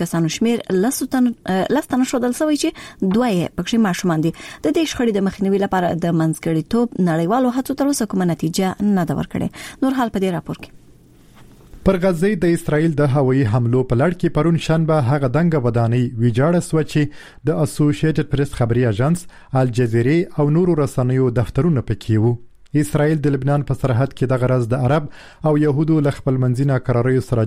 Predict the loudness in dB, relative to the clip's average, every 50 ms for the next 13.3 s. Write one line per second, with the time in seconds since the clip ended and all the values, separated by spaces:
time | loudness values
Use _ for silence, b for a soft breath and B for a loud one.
0 | 0 2 0 0 0 -2 -10 B B B B B B 0 2 2 2 2 2 2
1 | 2 2 0 0 0 -2 -2 0 0 0 2 2 2 2 2 2 0 0 0 0
2 | 0 0 0 -2 0 2 0 0 2 2 0 0 0 0 0 2 2 2 2 2
3 | 2 2 0 -2 -2 B B B B B -12 -8 -2 0 2 2 2 2 0 0
4 | 0 0 0 0 0 0 -2 -2 0 0 2 0 0 0 -2 -2 -2 -2 0 -2
5 | -2 0 0 0 0 0 -2 -4 -14 -20 -20 B B B B B B 0 0 0
6 | 0 0 0 0 0 0 0 0 0 0 -2 0 0 0 0 0 0 0 0 0
7 | 2 2 0 0 0 -2 -2 0 0 2 2 2 0 0 0 0 0 0 0 2
8 | 2 2 2 2 0 0 0 -2 -2 -2 -2 0 0 0 0 2 0 0 0 -2
9 | -2 -2 -2 -2 0 0 0 0 0 0 0 -2 0 0 2 0 0 -2 -2 -2
10 | 0 0 0 0 0 -2 0 0 2 2 2 2 2 2 0 B B B B B
11 | B B B 0 2 2 0 0 0 -2 -2 0 0 2 2 2 0 0 0 2
12 | 2 2 2 2 2 0 0 0 -2 -2 -2 0 0 0 2 2 2 2 0 0
13 | 0 0 0 0 0 -2